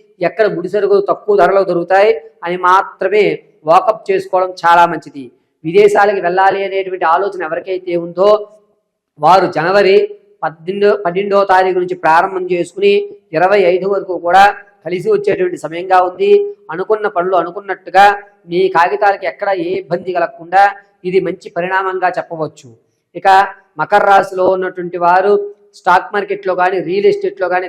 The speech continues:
ధనాన్ని వెచ్చించాలి అనుకుంటే కనుక, జనవరి నెల ఇరవై మూడో తారీఖు నుంచి ప్రారంభం చేసుకుని ముప్పై వరకు కూడా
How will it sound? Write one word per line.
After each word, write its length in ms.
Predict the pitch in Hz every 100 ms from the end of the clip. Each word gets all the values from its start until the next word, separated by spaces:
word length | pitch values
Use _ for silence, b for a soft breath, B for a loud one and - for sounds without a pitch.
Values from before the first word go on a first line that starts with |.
| 160
ధనాన్ని 320 | 156 202 202 165
వెచ్చించాలి 520 | - _ - 190 190 180
అనుకుంటే 340 | 175 175 175 165
కనుక, 200 | 156 - 196 202 - _ _ _ -
జనవరి 340 | 160 185 185 165
నెల 120 | 170 196 196 - _ _ 156
ఇరవై 240 | 175 202 196
మూడో 200 | 156 196 214 185
తారీఖు 240 | 185 180 180
నుంచి 140 | 170 -
ప్రారంభం 380 | 156 185 175 175
చేసుకుని 360 | 170 160 175 196 202 202 _ _
ముప్పై 300 | 156 - 208 202
వరకు 200 | 180 185 170 165
కూడా 180 | 185